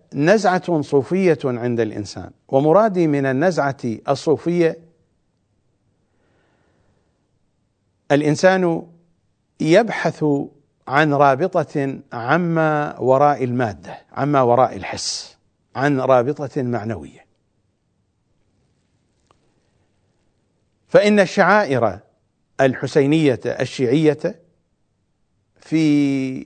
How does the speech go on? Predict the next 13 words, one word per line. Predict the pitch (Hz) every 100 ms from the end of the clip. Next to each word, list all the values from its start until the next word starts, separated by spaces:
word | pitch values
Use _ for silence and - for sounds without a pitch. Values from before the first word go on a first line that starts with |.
| -
جانب | 123 180 214 180 147
منها | 135 139 123 131 - - _ _ _ _ _ _ _ _ _ -
توفر | 147 180 208 - 156 135 104 - _ _ _ _ _ _ _ _ _ 131
هذا | 147 190 190
المعنى | 185 170 170 160 160 160 143
للذي | 160 202 196 170 160
يبحث | 151 135 - 110
عنه، | - 117 110 82 _ _ _ _ _ _ _ _ _ _ _ _ _ _ _ _ _ _
وللذي | 120 151 208 220 190 165 156 - - -
يبرمج | 139 147 139 202 208 175 139
نفسه | 147 185 185 175 139 131 135 - _ _ _ _ _ _ _ _ _ _ _ _ -
لأجل | 156 156 139 185 185 175
تحصيله، | 170 135 - 175 165 143 139 143